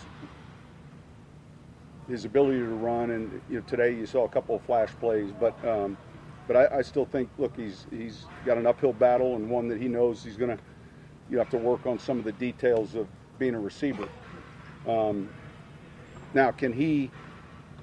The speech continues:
can he stand out and, and be a special teams player? Well, then that, you know, we've had guys that have done that that maybe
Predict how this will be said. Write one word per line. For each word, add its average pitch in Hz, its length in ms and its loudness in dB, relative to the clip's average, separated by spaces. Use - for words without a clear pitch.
can 127 160 0
he 135 200 0
stand 131 460 2
out 123 260 4
and, 131 140 -4
and 120 160 -2
be 123 120 0
a 110 60 0
special - 400 0
teams 156 420 0
player? 113 420 2
Well, 123 180 6
then 120 180 0
that, 127 160 2
you 113 60 -4
know, 113 80 -2
we've 113 220 -2
had 127 240 8
guys 113 260 4
that 113 100 -4
have 98 140 -6
done 113 220 0
that 110 200 0
that 120 140 -2
maybe 117 360 -2